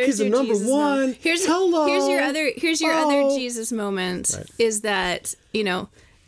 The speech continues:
Speaker 1: e-, every, every, in so many ways in which you experience this, you're gonna experience brokenness and fear in your body not working right, in a broken relationship, in messing up and needing forgiveness. And that's where Christ redeeming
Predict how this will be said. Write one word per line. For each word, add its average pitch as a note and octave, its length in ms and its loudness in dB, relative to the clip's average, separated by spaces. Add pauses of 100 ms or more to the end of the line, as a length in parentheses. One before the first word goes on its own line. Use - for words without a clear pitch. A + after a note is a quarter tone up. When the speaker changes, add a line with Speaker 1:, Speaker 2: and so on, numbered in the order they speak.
(140)
Speaker 1:
e-, E3+ 100 0 (200)
every, A#3 400 -2
every, A3+ 440 0 (100)
in G3+ 400 -2
so - 220 0
many A3+ 180 0
ways G3 260 0
in F#3+ 80 -4
which F3+ 180 -4
you F#3 80 -2
experience F#3 600 -2
this, F3 200 -6
you're F3+ 100 0
gonna F3+ 180 -4
experience - 500 -4
brokenness - 680 -8
and F#3 260 -8
fear G3 560 -2 (400)
in F#3 300 -2
your F3 100 -4
body F#3 240 -2
not F#3 200 -4
working F3+ 360 -6
right, E3+ 540 -6
in F#3 120 -6
a F#3 40 -4
broken F#3 320 -4
relationship, E3+ 840 -6 (340)
in G3+ 200 0
messing F#3 360 -2
up E3+ 180 -10
and F#3 140 -4
needing E3+ 260 -6
forgiveness. E3 540 -8
And G#3 160 -4
that's G#3 200 -4
where E3+ 140 -8 (100)
Christ - 440 -4 (500)
redeeming F3+ 800 -4